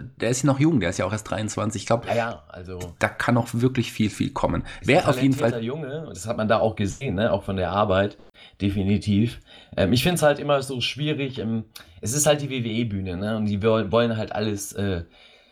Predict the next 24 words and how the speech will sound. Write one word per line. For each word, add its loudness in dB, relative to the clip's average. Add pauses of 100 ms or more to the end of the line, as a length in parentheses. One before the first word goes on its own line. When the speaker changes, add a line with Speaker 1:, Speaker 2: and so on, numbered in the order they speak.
(120)
Speaker 2:
ja, 2
als -2
Gold 4
verkaufen 2
und -4
das, -4
deswegen 0
find 0
ich's -2
halt 0
für -2
manche 2
Wrestler 2
auch, 0
ähm, 0 (320)
ziemlich 0
schwierig 0
und 0
teilweise 4
auch 2
unfair 2
in -4
manchen 2
Situationen, 2